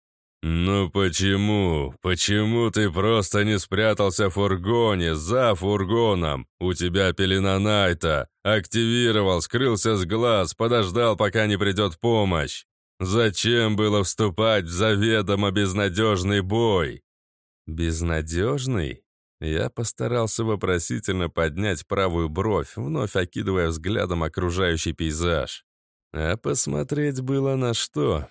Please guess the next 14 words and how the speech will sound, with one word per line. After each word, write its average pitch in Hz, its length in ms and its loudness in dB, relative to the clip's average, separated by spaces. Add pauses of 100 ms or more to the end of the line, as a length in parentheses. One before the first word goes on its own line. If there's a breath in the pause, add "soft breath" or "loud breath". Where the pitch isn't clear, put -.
Не 165 200 -4
считая 143 580 -2
моих 110 280 0
транспортных 101 720 -4
средств, 113 500 -2
относительно 90 760 -2
благополучно 90 800 -2
пережили 90 520 0
короткую 90 500 -2
схватку 107 580 -4
всего 117 320 -4
две 107 320 -2
пустые 95 480 -2
телеги, 90 680 -2